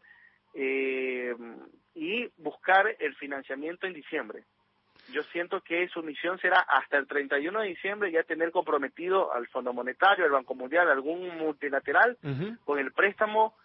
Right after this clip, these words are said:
Speaker 1: para poder desde enero intentar hacer algo. También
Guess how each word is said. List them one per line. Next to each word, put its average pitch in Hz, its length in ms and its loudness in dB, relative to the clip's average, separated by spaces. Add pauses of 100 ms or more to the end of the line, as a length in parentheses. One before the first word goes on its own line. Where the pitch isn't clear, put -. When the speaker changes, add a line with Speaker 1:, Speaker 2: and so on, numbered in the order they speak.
(160)
Speaker 1:
para 135 220 6
poder 151 340 2
desde 147 320 0
enero 226 500 4 (380)
intentar 160 600 0
hacer 196 220 2
algo. - 320 0 (460)
También 208 600 2